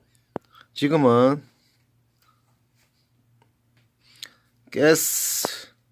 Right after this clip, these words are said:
뚜껑으로 재미있게 놀고 있어요.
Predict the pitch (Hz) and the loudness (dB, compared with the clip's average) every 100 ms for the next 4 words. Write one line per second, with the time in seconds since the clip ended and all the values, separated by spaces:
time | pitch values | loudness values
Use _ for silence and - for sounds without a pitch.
0 | _ _ _ _ _ _ - 113 156 151 | _ _ _ _ _ _ -12 -2 2 4
1 | 135 95 101 127 120 _ _ _ _ - | 4 2 2 0 -4 _ _ _ _ -16
2 | - 95 131 139 98 87 92 120 - 90 | -8 -2 0 0 -2 -2 -2 -4 -4 -6
3 | 87 113 | -8 -12